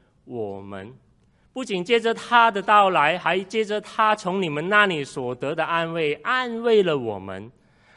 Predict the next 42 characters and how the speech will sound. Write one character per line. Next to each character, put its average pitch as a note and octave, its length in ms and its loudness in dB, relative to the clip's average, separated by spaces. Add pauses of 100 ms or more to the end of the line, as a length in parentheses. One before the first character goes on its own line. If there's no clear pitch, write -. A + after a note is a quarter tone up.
(140)
他 G3+ 140 6
把 E3+ 320 8
你 F#3 240 2
们 D3 220 0
的 D#3+ 360 2
渴 D3 380 -6
想、 C3 440 -2
你 D#3+ 100 -4
们 F#3 220 -2
的 F#3 200 0 (320)
哀 G#3 220 2
痛、 G3 380 0
你 D#3+ 80 0
们 F#3 180 0
对 D4 200 0
我 E3+ 140 2
的 E3 180 0
热 C4+ 340 4
忱 E3 380 -4
都 G3+ 200 0
告 A3+ 320 2
诉 G3+ 200 -8
了 F3 120 -2
我 A2+ 220 -6
们， G#2 320 -10 (600)
使 - 240 -12
我 C3+ 200 -2
更 D#3 420 -4
加 C#3+ 320 2
的 A#2 380 -6 (480)
喜 G2 540 -14
乐。 A#2 260 -4 (960)
神 F#3+ 420 0
知 C4 240 -6
道 A3+ 380 4
保 A#2+ 480 -6
罗 B2 380 -2 (760)
急 B2+ 140 -12
需 D3+ 180 -8
要 D3 160 0
安 C#3 220 -4
慰， C3 160 -6